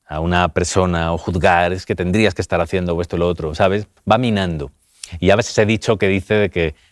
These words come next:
gota a gota el agua es broca. Termina por perforar. Entonces, estéticamente, creo que como la energía nos va impulsando a crecer y a brillar,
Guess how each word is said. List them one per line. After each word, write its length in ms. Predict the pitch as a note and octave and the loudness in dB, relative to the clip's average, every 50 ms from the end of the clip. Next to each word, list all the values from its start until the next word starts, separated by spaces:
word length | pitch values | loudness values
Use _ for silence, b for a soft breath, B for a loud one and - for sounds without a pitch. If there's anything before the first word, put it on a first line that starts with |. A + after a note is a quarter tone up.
| _ _ | _ _
gota 340 | - D#2 F2 G2+ G#2+ - A#2 | -2 2 4 4 4 4 2
a 20 | G#2 | 2
gota 320 | G2+ A2 G#2+ F#2 - G#2 | 2 0 0 2 2 2
el 100 | G#2 G2+ | 2 4
agua 220 | F#2 E2+ D#2 E2+ E2 | 2 2 2 0 0
es 80 | D#2+ | 2
broca. 400 | D#2+ F2 F2 D#2+ - - C2 - _ _ _ _ _ _ _ _ _ _ _ _ _ _ _ _ _ _ _ | 2 2 0 0 -2 -6 -10 -10 _ _ _ _ _ _ _ _ _ _ _ _ _ _ _ _ _ _ _
Termina 380 | - C#2+ C#2 C#2+ D2 D2+ D2+ | -8 -6 -4 -4 -2 -4 -4
por 220 | C#2+ - D2 C2 - | -4 -4 -6 -6 -4
perforar. 640 | - D2+ D2 - - D#2+ D#2 D#2+ E2 D#2 D#2 - _ _ B B B B B B B | -6 -6 -6 -2 -2 2 2 2 2 2 -2 -8 _ _ B B B B B B B
Entonces, 560 | - F2 E2+ D#2+ F#2 F2+ D#2 F#2 F#2 F2 - | -4 -2 0 2 2 2 2 0 0 0 0
estéticamente, 920 | F#2 E2 - - G#2 F2+ A2 G2 - G#2+ G#2 G#2+ G#2 G2+ F#2 - G2 G2+ G2 | -4 -2 0 0 0 2 0 0 2 0 2 0 -2 -2 -2 0 0 0 0
creo 280 | - F#2 F#2 F#2+ F#2+ | 0 0 0 0 0
que 140 | - F#2+ F2 | -2 -4 -4
como 260 | - F2+ F2 E2+ E2 | -2 -2 -2 0 0
la 80 | E2 E2+ | 0 0
energía 400 | E2+ F2 E2+ E2 - - G2 G2+ | 0 0 -2 -4 -2 0 0 0
nos 220 | G#2+ G#2+ G2+ F#2 F2 | 0 0 -2 0 2
va 100 | F#2 F#2+ | 2 2
impulsando 580 | G#2 A2+ G#2 G2 F#2 E2 D#2 G2 F#2+ F#2+ F#2+ | 2 0 0 0 -2 0 0 -2 0 0 0
a 40 | G#2 | 0
crecer 440 | - F2 D#2+ D2+ - - F#2+ G2 G2 | 0 -2 -4 -4 -2 0 0 0 2
y 80 | G2 F#2+ | 2 0
a 60 | F#2 | 0
brillar, 500 | F2 F2+ F2 E2+ F2 E2+ E2+ E2+ G#2+ | 0 0 0 2 2 0 0 -2 -6